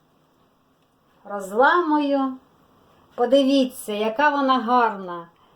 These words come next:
ця печенюжечка, пухка. Печиво, до, е, до речі, тісто тут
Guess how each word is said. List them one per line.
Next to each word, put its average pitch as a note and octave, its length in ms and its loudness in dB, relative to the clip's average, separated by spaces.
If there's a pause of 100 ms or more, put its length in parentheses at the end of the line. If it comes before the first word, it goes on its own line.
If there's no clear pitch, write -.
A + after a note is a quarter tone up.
(480)
ця A3+ 160 2
печенюжечка, G#3+ 960 -2
пухка. B3+ 920 0 (1900)
Печиво, B3+ 460 2
до, B3 100 2
е, A#3 380 2
до G#3+ 240 2
речі, B3 300 2
тісто C4 400 -4 (240)
тут G#3 180 -10